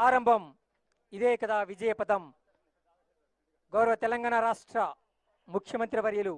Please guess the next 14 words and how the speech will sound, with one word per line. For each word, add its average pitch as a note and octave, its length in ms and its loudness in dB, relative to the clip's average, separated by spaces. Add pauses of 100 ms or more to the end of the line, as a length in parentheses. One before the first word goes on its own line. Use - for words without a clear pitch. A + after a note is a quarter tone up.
(1700)
వంద G#3 240 -6
బస్సుల A3 300 -4 (1300)
ప్రారంభోత్సవ A3+ 580 0 (120)
కార్యక్రమం F#3+ 460 -4 (340)
కొనసాగుతుంది. F#3+ 680 -4 (520)
ఆ E3 60 -6 (100)
దృశ్యాన్ని G3+ 360 -10
మనం F#3+ 180 -12
ఇప్పుడు F3+ 200 -12
వీక్షిస్తున్నాం. F#3 560 -14 (2250)
పూజా A3 260 -2 (120)
కార్యక్రమం A3 440 -6
తదనంతరం A3+ 460 -6 (1600)
ఆ E3 100 -12